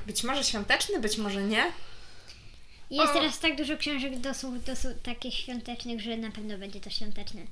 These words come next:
Speaker 1: No to jeszcze świąteczną, y, jakąś książkę, y, na pewno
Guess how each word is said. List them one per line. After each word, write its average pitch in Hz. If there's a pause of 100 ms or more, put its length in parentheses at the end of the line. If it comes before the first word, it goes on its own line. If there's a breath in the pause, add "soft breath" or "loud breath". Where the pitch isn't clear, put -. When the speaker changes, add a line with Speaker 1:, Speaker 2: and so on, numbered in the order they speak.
(500 soft breath)
Speaker 1:
No 349
to 247
jeszcze 202
świąteczną, 202
y, 190 (540)
jakąś 220
książkę, 214 (220)
y, 208
na 208
pewno 202